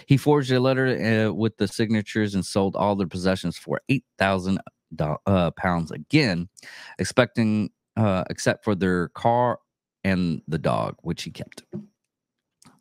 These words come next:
The last victim in capture, Haig, uh, next and last victim, Oliver Duran Deacon, sixty-nine,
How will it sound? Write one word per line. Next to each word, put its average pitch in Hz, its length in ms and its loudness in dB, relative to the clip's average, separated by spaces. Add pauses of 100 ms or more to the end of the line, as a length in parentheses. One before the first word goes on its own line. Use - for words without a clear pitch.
(280)
The 110 80 4
last 123 300 2
victim 107 280 0
in 98 120 0
capture, 104 320 -2
Haig, 92 360 0 (120)
uh, 113 240 4
next 92 380 -2 (180)
and 90 200 0
last 117 320 -6
victim, 98 360 -4 (840)
Oliver 135 720 2 (360)
Duran 104 540 0
Deacon, 85 580 -2 (120)
sixty-nine, 90 1000 -2